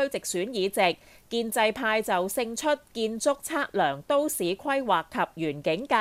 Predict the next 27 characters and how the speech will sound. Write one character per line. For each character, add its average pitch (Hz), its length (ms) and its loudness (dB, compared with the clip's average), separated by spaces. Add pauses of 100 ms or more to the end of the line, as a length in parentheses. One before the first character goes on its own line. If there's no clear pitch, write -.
(120)
嘅 202 300 0
功 285 200 4
能 147 240 -4
組 180 200 0
別 190 380 0
議 190 200 4
席， 175 60 -4 (360)
又 190 300 4
破 220 260 2
天 277 240 -4
荒 277 280 2
喺 190 360 0
單 277 280 0
議 196 300 -2
席 196 180 2 (100)
單 277 260 2
票 226 240 0
制 202 100 -2
嘅 196 420 2
選 196 320 -4
舉 208 220 2
制 202 200 0
度 175 180 0
之 - 140 -4
下 175 360 4 (260)
勝 240 280 -2
出 311 120 0